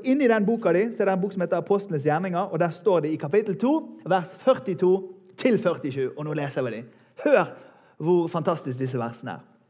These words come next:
De holdt seg trofast til apostlenes lære og fellesskapet, til brødsbrytelsen og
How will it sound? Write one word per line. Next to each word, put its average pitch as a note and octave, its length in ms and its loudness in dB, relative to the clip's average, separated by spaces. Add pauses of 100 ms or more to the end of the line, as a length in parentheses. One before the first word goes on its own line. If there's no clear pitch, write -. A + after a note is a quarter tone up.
(200)
De B3+ 160 0
holdt B3+ 240 2
seg B3+ 240 -2
trofast C#4+ 960 0 (340)
til C4+ 280 2 (100)
apostlenes F3+ 880 0
lære A3 400 2 (480)
og F#3 320 4
fellesskapet, D3 640 -4 (360)
til D4 260 4
brødsbrytelsen G#3 1000 4 (360)
og F3 400 6